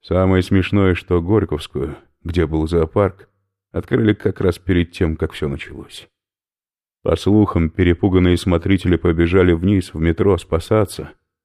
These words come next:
а зверей бросили. И говорят, там сейчас наверху такое. Иван покачал головой.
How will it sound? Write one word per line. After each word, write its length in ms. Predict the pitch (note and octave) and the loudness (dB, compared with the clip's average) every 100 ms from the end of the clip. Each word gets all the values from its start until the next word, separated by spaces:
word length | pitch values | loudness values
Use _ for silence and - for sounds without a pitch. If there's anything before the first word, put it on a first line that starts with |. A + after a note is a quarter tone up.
| _ | _
а 100 | A2+ | -2
зверей 360 | F#2 E2 F2 E2 | 0 0 0 0
бросили. 680 | C#2+ A1+ - - - - _ _ _ _ _ _ _ | -2 -8 -12 -18 -20 -20 _ _ _ _ _ _ _
И 100 | D2+ | -10
говорят, 560 | D2+ D2 C#2+ D2+ E2 D#2+ _ _ _ | -6 -4 -2 0 0 0 _ _ _
там 240 | E2 E2 | -10 -10
сейчас 500 | - - - D#2 D2 | -10 -14 -8 -8 -8
наверху 640 | D2 C2+ C#2+ - F2 D2+ - _ _ _ _ _ | -12 -12 -12 -4 -4 -4 -8 _ _ _ _ _
такое. 600 | - - - E2+ E2 - _ _ _ _ _ _ _ _ _ _ | -14 -12 -12 -10 -12 -14 _ _ _ _ _ _ _ _ _ _
Иван 360 | D#2+ D2+ D2 C#2 | -4 0 0 -4
покачал 540 | - D#2 D2 - C#2 | -10 -10 -8 -6 -8
головой. 600 | C#2+ C#2+ C2 C#2+ F2 F2 | -8 -10 -8 -8 -8 -10